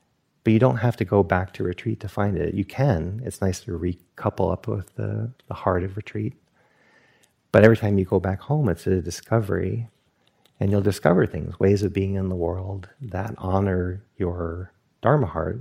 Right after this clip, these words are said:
and you still feel the robes inside, the robes of the retreat, even though you've changed the outside conditions. That same, uh,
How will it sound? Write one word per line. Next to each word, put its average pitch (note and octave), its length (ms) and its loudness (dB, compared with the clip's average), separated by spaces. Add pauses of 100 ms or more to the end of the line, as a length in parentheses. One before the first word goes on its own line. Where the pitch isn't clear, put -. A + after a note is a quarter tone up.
(120)
and F#2 260 -6
you F2+ 80 -6
still F#2+ 320 0
feel A#2 320 0
the F#2+ 140 -2
robes F#2 800 2
inside, A2+ 760 -6 (760)
the A2+ 100 -6
robes F#2+ 280 0
of A#2 60 -8
the G2+ 80 0
retreat, F#2+ 480 0
even G2 260 -4
though F2+ 120 -4
you've F#2 220 -6
changed F2 320 -4
the - 160 -2
outside G2+ 640 -8 (280)
conditions. G2+ 760 -8 (4000)
That A2+ 180 10
same, A2 500 4
uh, G2 400 0